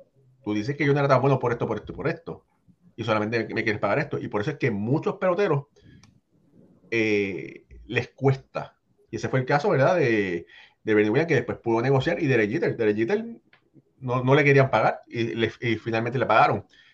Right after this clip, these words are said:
Y con George, a George le hicieron presentarse al arbitraje para, antes de entrar, decirle, "No, no, vamos a pagarte lo que tú estás pidiendo, está bien". Mira, los angelinos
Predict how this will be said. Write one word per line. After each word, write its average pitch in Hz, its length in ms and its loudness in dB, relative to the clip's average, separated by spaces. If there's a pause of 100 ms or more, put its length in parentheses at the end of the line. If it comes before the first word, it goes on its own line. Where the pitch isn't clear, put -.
(120)
Y 135 140 0
con 120 280 0
George, 156 360 6 (560)
a 107 240 4
George 175 360 0 (600)
le 127 160 0
hicieron 175 460 4
presentarse 147 720 0
al 127 140 6
arbitraje 113 720 0 (520)
para, 120 420 6
antes 123 260 0
de 123 80 0
entrar, 123 200 -2
decirle, 143 280 2
"No, 247 120 -2
no, 254 240 2
vamos 196 220 2
a 220 60 -2
pagarte 202 360 2
lo 180 100 -4
que 170 80 -4
tú 170 60 -6
estás 170 160 -6
pidiendo, 135 320 2
está 143 160 6
bien". 98 260 0 (640)
Mira, 151 380 0 (640)
los 139 240 2
angelinos 143 600 2